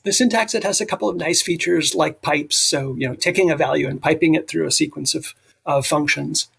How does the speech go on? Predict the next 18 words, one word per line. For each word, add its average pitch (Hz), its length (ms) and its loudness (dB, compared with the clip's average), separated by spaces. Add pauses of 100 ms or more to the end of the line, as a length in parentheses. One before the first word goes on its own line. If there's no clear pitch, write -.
(140)
And 208 100 4
of 214 80 4
course, 180 360 4
you 214 120 -2
know, 156 100 0
functional 170 460 4
features 160 440 0
like 139 180 -4
passing 151 320 2
around 151 240 0
functions 135 460 -4
as - 120 -6
first-class - 520 -2
objects 196 580 2
and 131 160 -6
partial 151 320 2
function 156 380 0
evaluation. 143 680 -2